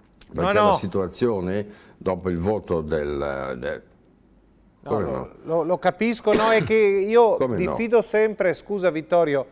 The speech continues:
Speaker 2: <coughs> c'è l'ultimo che mi hanno spacciato <coughs> come
Speaker 1: Mm.
Speaker 2: tecnico, come que-,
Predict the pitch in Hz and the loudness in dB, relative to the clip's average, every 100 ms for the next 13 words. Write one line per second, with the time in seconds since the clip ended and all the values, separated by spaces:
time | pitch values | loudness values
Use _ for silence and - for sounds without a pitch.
0 | - 196 - - _ - 185 190 240 269 | -4 -4 -6 -14 _ -6 -2 0 2 0
1 | - 226 190 160 165 185 202 208 - - | 0 -2 0 0 0 0 0 -2 -4 0
2 | 160 - 160 139 120 117 104 104 - - | 0 4 4 4 2 -2 0 -2 -4 -14
3 | - _ _ _ - 196 196 175 180 185 | -20 _ _ _ 0 0 2 2 6 6
4 | 175 - 156 143 147 139 156 156 160 156 | 4 -4 -8 -2 -2 -2 -2 -2 0 -2
5 | 151 151 151 147 143 139 - 160 180 190 | 0 0 -2 -2 -4 -6 -10 -4 -2 -2